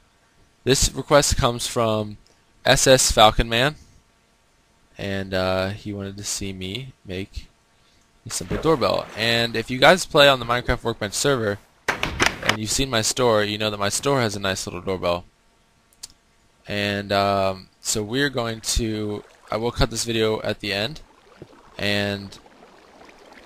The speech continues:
I will hop on that server and show you guys the final product, uh, on the server as well as the one on here. So first thing we're gonna do is, um, you can make it,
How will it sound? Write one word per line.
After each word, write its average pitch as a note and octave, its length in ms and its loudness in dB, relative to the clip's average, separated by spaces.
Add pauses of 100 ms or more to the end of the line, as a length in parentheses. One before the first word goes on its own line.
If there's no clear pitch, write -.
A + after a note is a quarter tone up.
(180)
I G#2 140 0
will G#2 180 -2
hop G#2+ 240 4
on A2 300 0
that F#2+ 200 0
server B2+ 280 -2
and G#2 140 -6
show A2 180 -2
you G#2+ 120 0
guys G#2 260 0
the G2 60 -10
final G2+ 300 0
product, G#2+ 560 0
uh, F#2 400 -4
on F#2+ 160 -10
the F#2 60 -10
server A2+ 380 -2
as G#2 140 -6
well G2+ 220 2
as G2 140 -4
the G2 80 -6
one F#2+ 180 -4
on F#2 140 -6
here. - 380 -8
So - 360 -4 (840)
first D3+ 260 0
thing D#3+ 120 -2
we're D3+ 80 -4
gonna C3+ 160 -4
do A#2 260 0 (360)
is, G#2+ 500 0
um, G2+ 460 0 (2500)
you A#2 100 -12
can - 180 -12
make C3 220 0
it, C3 220 2